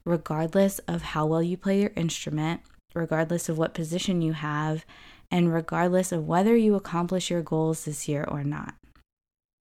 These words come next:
So that's the first thing to consider.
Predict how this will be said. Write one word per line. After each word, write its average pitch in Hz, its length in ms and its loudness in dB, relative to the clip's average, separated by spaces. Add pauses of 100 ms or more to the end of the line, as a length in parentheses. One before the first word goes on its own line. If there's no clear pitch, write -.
(480)
So 175 400 4 (240)
that's 190 160 -2
the 202 100 0
first 214 320 0
thing 226 160 4
to 214 80 2
consider. 190 580 0